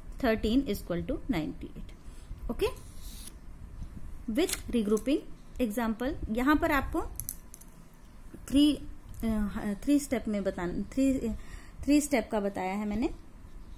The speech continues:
ये है इसका, जो हंड्रेड में carry, ये carry वाला sum है। कल मैंने carry वाला sum आपको बताया था, एक उन, उन, दिया था आपको homework में भी और करके भी दिखाया था कि हम carry कैसे लेंगे,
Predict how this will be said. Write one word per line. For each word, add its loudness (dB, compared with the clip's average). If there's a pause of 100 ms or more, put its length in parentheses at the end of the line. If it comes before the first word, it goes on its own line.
(120)
ये -4
है -8
इसका, -8 (1040)
जो 4 (300)
हंड्रेड 4
में 8
carry, 6
ये 2
carry 4
वाला -2
sum -4
है। -2
कल 2
मैंने 4
carry 2
वाला 2
sum 4
आपको 0
बताया 0
था, -4
एक 2 (800)
उन, 0 (140)
उन, 2
दिया 4
था 2
आपको 0
homework 4
में 8
भी 2 (300)
और 2
करके 2
भी 6
दिखाया 4
था 6
कि 2
हम 8
carry 4
कैसे 0
लेंगे, 2